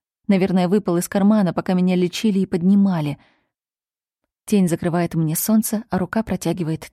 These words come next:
телефон. «Ваш? Да? Лежал на песке, там, где я вас нашёл». Я с облегчением прижимаю телефон к груди, радуясь, что он снова со мной.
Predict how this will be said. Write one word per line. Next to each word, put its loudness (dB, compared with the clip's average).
телефон. -6
«Ваш? -2
Да? 0
Лежал 0
на -2
песке, -4
там, 0
где -2
я -2
вас -4
нашёл». -4
Я -2
с -6
облегчением -2
прижимаю -2
телефон -6
к -12
груди, -4
радуясь, -4
что -6
он -2
снова -4
со -4
мной. -4